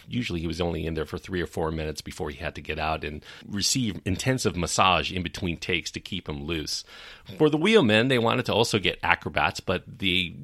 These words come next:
could not support their own weight of their bodies for very long while on these wheels. Burly men who played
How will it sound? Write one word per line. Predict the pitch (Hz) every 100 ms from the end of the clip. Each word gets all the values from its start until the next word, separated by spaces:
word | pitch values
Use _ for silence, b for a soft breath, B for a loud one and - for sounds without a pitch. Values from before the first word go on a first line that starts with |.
| 147 120
could | - 190
not | 185 151
support | - - 131 110
their | 110 98
own | 104 92
weight | 107 107 -
of | 87
their | 98
bodies | 82 87 87 85 82
for | - 85
very | 76 82 78
long | 80 90 95 87
while | 82 -
on | 87
these | 80 71 -
wheels. | 127 101 73
Burly | - 135 165 135
men | 98 87 78
who | 76 90
played | - 90 80